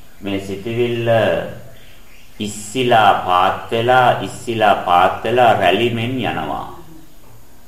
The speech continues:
මේ චෛතසික උඩට ඉස්සෙනකොට සමහර විට තරංග ධාරිතාව තිස් පහේ සිමු තිබුණයි කියලා අපි සිතමු. මේක මේ රැල්ලෙන්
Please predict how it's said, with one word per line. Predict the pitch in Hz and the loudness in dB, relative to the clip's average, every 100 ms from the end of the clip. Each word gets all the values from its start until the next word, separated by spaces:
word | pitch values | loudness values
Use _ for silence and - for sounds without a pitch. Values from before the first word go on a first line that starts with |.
| - - - | -18 -18 -8
මේ | 120 135 - | -4 -4 0
චෛතසික | 113 127 135 156 156 156 147 165 147 120 120 120 | 2 4 2 0 -2 -4 -2 2 4 4 2 -2
උඩට | 110 127 131 143 | -2 -2 0 -2
ඉස්සෙනකොට | 113 110 - 135 127 127 123 - 151 127 107 - - - - - - | -2 -8 -4 -2 0 -2 -4 0 2 2 0 -4 -10 -14 -16 -16 -18
සමහර | - 104 113 117 120 120 | -2 0 4 4 4 2
විට | 113 113 139 131 | 0 -2 -2 2
තරංග | 101 101 107 110 107 | 2 4 2 0 2
ධාරිතාව | 98 98 101 98 104 101 110 123 | 4 4 4 0 2 4 4 2
තිස් | 98 98 - | 0 -6 -8
පහේ | - 104 101 107 104 | 0 2 4 4 2
සිමු | - 107 104 - | -4 -6 -6 -4
තිබුණයි | 98 95 104 107 113 113 | -4 -2 0 0 0 -4
කියලා | - 104 117 113 92 - | -4 0 2 4 4 2
අපි | - - | -4 -6
සිතමු. | - 85 - 87 101 127 - - - - - - - - - - - - - - - - - - | -10 -10 -6 -4 -4 -6 -8 -10 -14 -16 -18 -18 -18 -18 -18 -18 -18 -18 -18 -18 -18 -18 -18 -8
මේක | 107 117 120 156 131 95 - - - | -2 0 2 6 6 6 2 -6 -6
මේ | 110 107 | -4 0
රැල්ලෙන් | 101 107 117 131 143 | 2 4 6 4 2